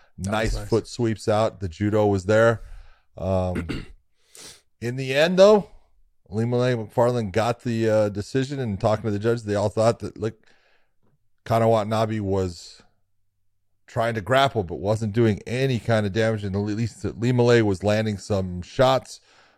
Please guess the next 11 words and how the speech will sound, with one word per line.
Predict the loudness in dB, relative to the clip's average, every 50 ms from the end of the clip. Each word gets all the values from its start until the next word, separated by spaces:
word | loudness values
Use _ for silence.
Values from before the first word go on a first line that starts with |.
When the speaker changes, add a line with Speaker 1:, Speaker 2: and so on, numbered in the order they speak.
| _ _
Speaker 2:
was | -6 -6 -4 0
doing | 4 4 6 6 4 2
something, | 0 2 2 2 2 2 0 -2 -2
and | -2 0 2
looked | 4 4 4 4 4
like | 2 2 2 0
she | -2 -2 -2
was | -2 -4 -4
trying | -2 0 0 0 0 -4
to | -6 -6 -6
actually | -4 -4 -6 -6 -8 -6 -6 -4 -4 -6 -8